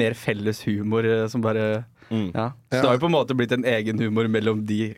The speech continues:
Speaker 1: karakterene også.
Speaker 3: Ja, ja, ja.
Speaker 1: Uten å skulle, f-, av og til så høres det så prestansiøst ut å sitte og snakke om humor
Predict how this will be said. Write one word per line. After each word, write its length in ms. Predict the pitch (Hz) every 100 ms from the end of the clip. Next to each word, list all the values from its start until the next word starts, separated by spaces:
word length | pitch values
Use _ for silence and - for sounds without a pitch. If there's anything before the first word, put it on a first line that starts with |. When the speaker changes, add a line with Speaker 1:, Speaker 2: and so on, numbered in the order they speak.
| -
Speaker 1:
karakterene 640 | - 110 104 - 107 98 104
også. 240 | 98 - - -
Speaker 3:
Ja, 240 | 139 165
ja, 120 | 151 120 113
ja. 0 |
Speaker 1:
Uten 160 | 120 113
å 60 | 107
skulle, 220 | 113 127 120 117
f-, 400 | 117 104 123 117
av 140 | 123
og 60 | 120
til 100 | 151
så 80 | 147
høres 220 | 156 123 110
det 60 | 110
så 80 | 117
prestansiøst 920 | 123 123 117 - 127 107 98 95 -
ut 100 | 120
å 60 | 120
sitte 80 | 117
og 80 |
snakke 420 | - - - - 113
om 80 | 113
humor 260 | 117 104